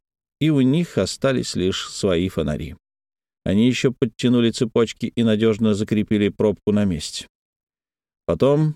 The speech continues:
они очень тщательно вынули из пробки все металлические детали и стержни, и цепочки, ибо детекторы в будущем могли бы учуять присутствие металла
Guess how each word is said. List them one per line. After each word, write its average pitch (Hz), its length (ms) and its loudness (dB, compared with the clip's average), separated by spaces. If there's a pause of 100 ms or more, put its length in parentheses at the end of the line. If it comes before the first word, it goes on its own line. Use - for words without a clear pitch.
(140)
они 98 260 2
очень 110 300 4
тщательно 120 540 2
вынули 110 320 4
из 104 260 -4
пробки 104 640 -2 (420)
все - 200 0
металлические 85 680 -2
детали 131 760 0 (100)
и 143 80 -4
стержни, 131 600 0 (520)
и 95 120 -2
цепочки, - 720 -2 (640)
ибо 135 260 4
детекторы 151 760 0
в 120 120 0
будущем 139 520 0
могли 131 380 2
бы 123 280 0
учуять 117 840 0
присутствие 117 640 0
металла 110 680 2